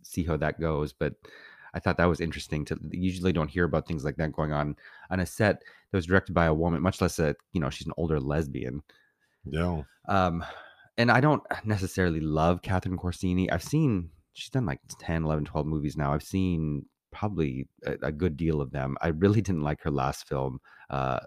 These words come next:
Speaker 1: The Fracture, which I did believe, I think won an award, Cannes twenty twenty-one. But she's a, she's a filmmaker of interest. Um, but that, a-, anyway, she was,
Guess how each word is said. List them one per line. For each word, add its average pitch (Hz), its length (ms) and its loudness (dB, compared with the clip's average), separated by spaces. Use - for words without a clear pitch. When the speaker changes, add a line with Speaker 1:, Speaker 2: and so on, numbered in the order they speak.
Speaker 1:
The 78 80 -8
Fracture, 62 800 0
which 76 200 -8
I 80 60 -8
did 76 220 -4
believe, 76 320 -4
I 73 40 -8
think 76 220 -10
won 76 120 -4
an 73 60 -4
award, 69 420 -2
Cannes 78 260 -2
twenty 73 240 -4
twenty-one. 76 540 -2
But 123 120 6
she's 143 220 4
a, 107 180 6
she's 151 180 -2
a 139 80 2
filmmaker 95 460 2
of 80 260 0
interest. - 580 -4
Um, 67 560 -4
but 87 200 0
that, 92 280 2
a-, 82 160 2
anyway, 90 280 2
she 95 140 -2
was, 92 320 0